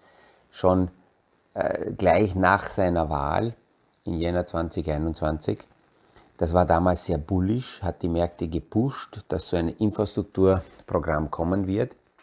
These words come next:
Jetzt ist, <laughs> jetzt ist es eher bullish, dass dieser Plan nicht kommen wird. Eineinhalb Jahre später. Warum? Naja, weil in der jetzigen Inflationssituation,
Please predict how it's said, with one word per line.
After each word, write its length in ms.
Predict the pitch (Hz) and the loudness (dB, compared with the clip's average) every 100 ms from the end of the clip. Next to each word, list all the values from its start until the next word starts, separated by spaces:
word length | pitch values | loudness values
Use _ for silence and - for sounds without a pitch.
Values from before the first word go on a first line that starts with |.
| _ | _
Jetzt 580 | 90 92 123 - - - | -4 4 4 4 -8 -2
ist, 300 | 123 - - - - | -2 -2 -10 -6 -4
<laughs> 180 | 135 - | -2 2
jetzt 240 | 110 - | 2 2
ist 140 | 104 | -2
es 160 | 101 95 | -2 -2
eher 260 | 90 90 76 | 0 2 2
bullish, 540 | 90 90 98 98 - _ _ _ _ | 2 4 2 0 -12 _ _ _ _
dass 200 | 87 82 | -4 -4
dieser 240 | 90 80 78 | -6 -4 -4
Plan 340 | 73 67 67 | -2 -2 2
nicht 260 | 104 - - | 0 0 -6
kommen 340 | 76 69 67 | -4 -4 -6
wird. 280 | 69 - - _ _ _ _ _ _ _ | -8 -10 -16 _ _ _ _ _ _ _
Eineinhalb 400 | 82 80 78 73 | 0 0 0 0
Jahre 240 | 73 71 | 0 0
später. 420 | 71 - 78 73 71 | -2 -4 -2 -2 0
Warum? 340 | 71 80 104 - - _ _ _ _ | 2 2 0 -6 -20 _ _ _ _
Naja, 440 | 80 78 85 95 - _ _ _ _ - _ | 0 4 4 4 -2 _ _ _ _ -20 _
weil 420 | 76 76 85 101 - | 2 4 4 2 0
in 160 | 98 82 | -2 0
der 100 | 82 | 2
jetzigen 480 | 85 - 117 104 | 0 -2 -4 -4
Inflationssituation, 1300 | 101 95 95 - 90 92 - 98 92 - 95 95 98 | -4 -2 -4 -2 -2 -2 -6 -8 -8 -4 -2 -2 -2